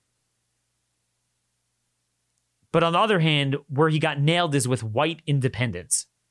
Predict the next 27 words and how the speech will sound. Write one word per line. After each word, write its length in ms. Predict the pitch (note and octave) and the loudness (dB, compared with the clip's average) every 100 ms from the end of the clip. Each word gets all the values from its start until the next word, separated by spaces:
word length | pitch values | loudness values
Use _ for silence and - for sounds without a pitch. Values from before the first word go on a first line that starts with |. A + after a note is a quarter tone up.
| _ _ _ _ _ _ - | _ _ _ _ _ _ -6
Republicans 560 | C3 D#3 F3 D#3 D3+ | -2 0 0 2 0
did 120 | C#3 C#3 | 2 2
the 80 | |
worst 360 | B2+ C3 D#3+ - | 2 2 2 2
they've 140 | D3 | 2
ever 200 | C3+ B2+ | 2 0
done. 200 | B2+ C3 - - - | 0 -2 -4 -16 -2
There's 180 | E3+ C#3+ | 0 2
no 200 | E3+ A#3+ | 4 4
real 240 | G#3 G#3 | 4 4
evidence, 480 | D#3 E3 E3+ F3 D#3 | 2 2 0 0 2
at 80 | C#3 | 2
least 220 | D#3 D3+ | 2 2
in 60 | D3 | 0
the 60 | |
exit 240 | D3 D#3 C#3+ | 0 0 0
polling, 280 | D3+ D3+ | 0 2
of 160 | B2+ A#2 | 0 -4
crossover 720 | - - D3+ C3+ E3 C#3+ C3+ | -6 0 0 2 0 2 2
Republicans. 560 | B2+ B2+ C3+ C#3+ D#3 D3 | 2 0 0 0 0 2
There's 180 | C3 B2 | 0 0
a 100 | - - - | -4 -10 -2
lot 140 | C#3+ | -2
of 60 | C3 | 0
talk 200 | C#3+ C#3+ | 0 2
of 60 | |
that. 200 | D3+ D3+ | 2 0